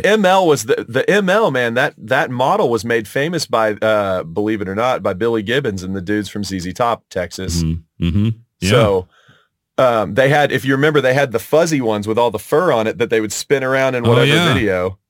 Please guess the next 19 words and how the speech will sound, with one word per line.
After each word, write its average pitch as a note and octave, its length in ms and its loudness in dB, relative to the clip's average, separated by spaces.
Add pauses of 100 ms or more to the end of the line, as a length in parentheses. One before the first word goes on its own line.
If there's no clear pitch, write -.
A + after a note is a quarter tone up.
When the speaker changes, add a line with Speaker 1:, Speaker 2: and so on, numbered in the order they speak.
(240)
Speaker 2:
Yeah, G2+ 120 -2
Speaker 1:
But A#2 160 2
they D3 140 4
Speaker 2:
yeah. F3+ 80 4
Speaker 1:
were C3+ 120 4
the G#2+ 100 0
first - 320 -2
guys C3 260 2
that A#2+ 100 -6
used A#2+ 240 -2
that A2+ 180 0
M A#2 180 0
L C3+ 180 0
model, G#2+ 340 0
and G#2+ 160 -4
Dime B2+ 340 0
won A#2 380 0
some. B2 320 -2
I, B2+ 180 0